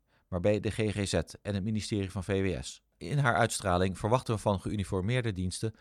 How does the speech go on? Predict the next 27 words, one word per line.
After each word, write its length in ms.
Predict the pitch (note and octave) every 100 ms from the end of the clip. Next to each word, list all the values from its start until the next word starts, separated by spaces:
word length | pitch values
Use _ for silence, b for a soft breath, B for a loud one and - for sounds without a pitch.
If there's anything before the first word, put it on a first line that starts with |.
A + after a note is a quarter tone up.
| b b
een 160 | G2+
neutrale 440 | G2 F#2+ C3 C#3+ C3+
opstelling. 540 | G#2+ - D#2 D2 F2+ b b b b b
Dat 180 | B2+ -
betekent 440 | G#2+ A#2+ A#2+ A2+
dat 140 | G#2+
er 60 | -
geen 240 | - D#3+
ruimte 320 | C#3 C3+ C3 A2+
is 160 | A#2
voor 160 | - F2
zichtbare 460 | G#2+ - B2 A2+
uitingen 500 | F2 F#2+ F#2 G2 G2 -
van 240 | - E2+
politieke 600 | C#3 C3+ B2+ B2+ A#2 A#2+
of 200 | - F2+
religieuze 600 | F2+ F#2 E2 G#2+ G#2+ G2
overtuiging. 680 | E2 F#2+ G2 F#2 D2+ D2 C#2+ _ _
Selectie 520 | - C#3 E3+ - D3+ -
op 160 | A2
kwaliteiten 720 | - A2 A2 C3 C#3 C#3+ C3+
en 100 | G#2
geschiktheid 640 | G2+ - A#2+ - F2 - -
in 180 | A2 F#2+
plaats 240 | C#3 C3+
van 140 | A2
diversiteitsquota. 1200 | G2+ G#2+ G#2 F2 F2 G#2+ G#2+ - F#2 D#2 - C#2